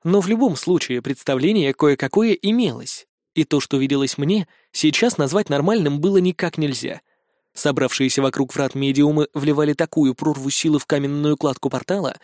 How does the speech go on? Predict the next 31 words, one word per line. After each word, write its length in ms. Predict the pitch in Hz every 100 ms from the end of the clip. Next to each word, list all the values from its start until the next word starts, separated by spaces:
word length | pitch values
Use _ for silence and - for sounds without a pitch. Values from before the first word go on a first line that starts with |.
| - -
что 260 | - - 139
уже 160 | 131
через 280 | 143 151 147
пару 220 | - 135
минут 280 | 139 147 143 -
их 180 | 151 139
работы 400 | 131 196 - - - - -
у 80 | 151
меня 240 | 143 139
внутри 300 | 143 143 160
всё 280 | - - 151
начало 320 | 143 147 147
переворачиваться. 920 | 147 143 143 131 - - 117 - 87 _ _ _ _ _ _ 139
Магическая 640 | 151 185 214 202 180 160
сила, 300 | - 240 214
и 200 | - 185
без 240 | 175 180
того 240 | - 190 196
плотная 480 | 196 190 180 151 143
в 40 |
Золотом 460 | 143 151 151 139 160
мире, 300 | 214 120 - - -
стала 320 | - 139 135
ещё 280 | 139 - 143
больше 360 | 151 135 -
укрепляться, 520 | 135 143 139 175 - 131
формируя 460 | 139 147 147 143
вокруг 320 | 139 135 147
места 320 | 143 151 - 135
открытия 400 | - 139 - 123
врат 240 | 160